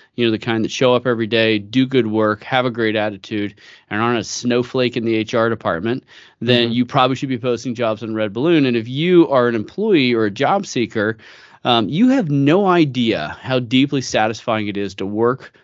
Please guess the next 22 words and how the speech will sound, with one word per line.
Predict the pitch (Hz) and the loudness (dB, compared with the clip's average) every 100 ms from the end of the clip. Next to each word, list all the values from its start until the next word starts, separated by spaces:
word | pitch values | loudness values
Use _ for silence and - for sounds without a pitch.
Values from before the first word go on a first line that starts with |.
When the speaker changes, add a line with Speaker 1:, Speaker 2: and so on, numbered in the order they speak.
| _ | _
Speaker 1:
for | - 135 | -2 -2
someone | - 123 110 104 101 101 | 0 0 2 0 0 -4
who | 95 117 | -4 -4
does | 107 113 | -2 0
not | 113 113 | -2 -2
hate | - 135 - | -4 -6 -2
your | 143 | -2
worldview, | 117 101 90 95 87 87 - - _ | 0 -2 -2 -6 -6 -8 -14 -20 _
but | - | 0
allows | 117 110 110 | 2 2 0
you | 110 | -2
to | |
live | 101 101 | -4 -4
your | 107 | -6
values | 101 90 92 90 - 87 | -4 -4 -4 -10 -14 -12
out | 82 - | -12 -12
loud. | 65 57 - - | -14 -14 -16 -12
And | 107 | -10
so | - 107 | -4 0
that's | 120 131 117 | 0 0 -2
Speaker 2:
Mm. | |
Speaker 1:
really | 131 127 113 | -4 -2 -4